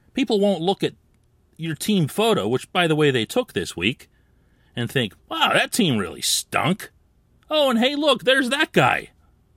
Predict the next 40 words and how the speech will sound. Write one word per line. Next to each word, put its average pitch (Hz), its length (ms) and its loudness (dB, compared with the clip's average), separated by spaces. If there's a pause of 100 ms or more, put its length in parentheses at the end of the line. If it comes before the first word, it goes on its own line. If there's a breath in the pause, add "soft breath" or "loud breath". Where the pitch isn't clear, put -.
(480)
And 80 180 -12
you're 110 160 0
that 113 240 0
guy. 202 360 0 (420)
You 349 100 -8
have 349 60 -4
a - 20 -4
chance - 320 -6
to - 100 -8
do 349 160 -4
something 123 360 -4
about 80 280 -4
it." - 200 -18 (840)
Oh 262 200 4
and 277 120 4
thirteen 269 760 6 (640)
with 175 120 2
a 170 40 2
chance 269 340 4
to 214 100 0
finish 269 300 0
somebody 226 340 4
off. 269 540 2 (540)
You 190 60 -4
know, 262 60 4
it's 294 120 0
like 320 200 2
being 320 220 4
a 233 80 4
pitcher 262 420 4
who 190 140 4
gets 190 340 0 (600 soft breath)
an 190 120 4
oh 285 160 6
two 254 260 4
count 269 400 6
on 185 120 8
everyone, 147 460 8
and 233 140 4
then 233 220 4